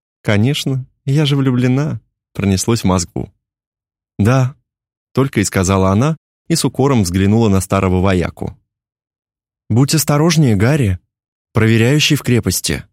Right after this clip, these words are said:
«Он ничего не узнает, мисс», — отмахнулся сержант. «Напился вчера, как сапожник,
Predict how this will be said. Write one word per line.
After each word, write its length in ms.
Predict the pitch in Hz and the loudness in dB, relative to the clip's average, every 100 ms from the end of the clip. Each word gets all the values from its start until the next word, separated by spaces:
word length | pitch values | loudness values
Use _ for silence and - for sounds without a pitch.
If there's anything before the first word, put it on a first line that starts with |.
| _ _ _ _ _ _ _ _ _ _ _ _ _ | _ _ _ _ _ _ _ _ _ _ _ _ _
«Он 300 | - 135 156 | 0 2 4
ничего 440 | 139 120 135 135 147 | 2 2 2 2 2
не 120 | 139 | 2
узнает, 540 | 127 117 135 135 110 | 2 2 2 2 2
мисс», — 520 | 107 107 101 90 - - _ _ _ | 2 2 0 -2 -8 -14 _ _ _
отмахнулся 560 | 98 87 92 - 95 - | -6 -2 -2 0 -2 -2
сержант. 640 | - 98 87 73 - - _ _ _ _ _ _ - | -2 0 0 -4 -8 -18 _ _ _ _ _ _ -2
«Напился 640 | 92 120 127 165 160 147 | 0 0 2 2 2 0
вчера, 360 | 120 135 135 120 | 0 2 2 2
как 200 | 156 156 | 0 -2
сапожник, 960 | - 151 131 151 113 90 95 87 - | 0 -2 0 2 2 2 -2 -2 -8